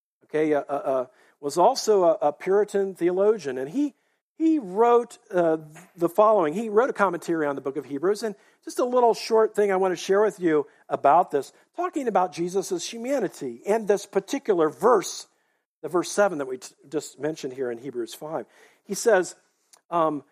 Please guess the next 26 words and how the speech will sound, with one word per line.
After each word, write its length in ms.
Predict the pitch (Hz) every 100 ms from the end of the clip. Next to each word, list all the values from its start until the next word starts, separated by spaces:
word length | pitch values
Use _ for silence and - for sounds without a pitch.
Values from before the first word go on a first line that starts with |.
| _
"Christ 680 | - - 269 330 311 - - - _ _ _
would 340 | 170 214 202 165 _ _
not 360 | 147 180 240 285
have 200 | 233 190
been 200 | 190 185
human 640 | 175 330 302 143 120 226 - _ _ _
if 160 | 185 -
he 140 | 202
had 180 | 214 214
not 320 | 202 254 - - _ _ _ _
ex-, 300 | 170 - - -
had 220 | 226 226
not 200 | 226 233
experienced 720 | 196 - - 262 277 190 -
extreme 480 | 190 - - 233 302
aversion 640 | 233 165 233 320 196 156 175
to 100 | 180
the 140 | 180
things 540 | - 262 262 185 214 170
that 140 | 196
were 120 | 196
about 340 | 190 202 226 233
to 100 | 208
happen 340 | 339 - 233
to 100 | 175
him." 280 | 160 139 101